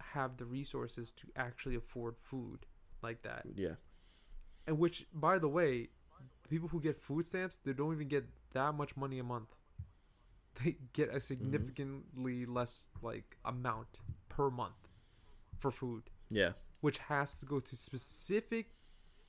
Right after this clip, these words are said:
Speaker 1: uh, it has to go to specific, uh, what you call it, um, food items for that.
Speaker 2: Yep.
Speaker 1: But it
Speaker 2: And
Speaker 1: doesn't
Speaker 2: also,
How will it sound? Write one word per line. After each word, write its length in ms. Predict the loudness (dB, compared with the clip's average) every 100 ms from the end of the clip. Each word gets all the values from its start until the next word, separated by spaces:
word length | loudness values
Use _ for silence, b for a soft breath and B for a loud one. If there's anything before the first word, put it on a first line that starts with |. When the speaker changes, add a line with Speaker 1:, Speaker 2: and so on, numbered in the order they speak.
| -2 4
Speaker 1:
uh, 260 | 6 6 2
it 40 |
has 120 | 0
to 80 | 2
go 60 | 0
to 40 |
specific, 720 | 0 -10 -4 2 2 2 -2 0
uh, 520 | 2 4 2 0 -2 -8 -20 -20 -20 -20 -20 -4
what 180 | -2 0
you 60 |
call 160 | 4 4
it, 160 | 4 -2 -6
um, 360 | -6 -6 -10 -14
food 380 | -6 2 6 8
items 640 | 8 6 4 0 -4 -10 _ -20 -20 -20 _ -20 -2
for 260 | 8 8 8
that. 300 | 6 0 -10 -20 -6
Speaker 2:
Yep. 200 | -2 -2 -2 -16 -20 -20 _ -20 -20 B B -10 -2 10
Speaker 1:
But 80 |
it 40 | 12
Speaker 2:
And 100 | 12
Speaker 1:
doesn't 80 | 12
Speaker 2:
also, 200 | 10